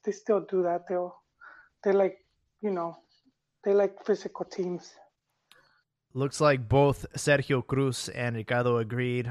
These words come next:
Speaker 2: on Hugo Sanchez's, uh, rant that he has a point. Um, they want Nacho for twenty twenty-six.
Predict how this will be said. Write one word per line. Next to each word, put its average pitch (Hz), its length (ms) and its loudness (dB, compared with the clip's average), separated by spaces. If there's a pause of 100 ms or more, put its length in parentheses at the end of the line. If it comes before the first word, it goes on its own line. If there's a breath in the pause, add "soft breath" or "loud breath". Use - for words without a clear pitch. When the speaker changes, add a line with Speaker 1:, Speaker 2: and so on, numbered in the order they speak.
(160)
Speaker 2:
on 113 220 -2
Hugo 117 500 -2
Sanchez's, 117 760 -4
uh, 104 400 -2
rant 117 440 -2 (520)
that 110 100 -2
he 110 80 2
has 110 160 2
a 110 60 -2
point. 151 680 0 (800)
Um, 113 580 0 (840)
they 120 120 2
want 123 340 2
Nacho 120 500 -4
for 104 440 -4
twenty 117 260 -2
twenty-six. 117 720 -4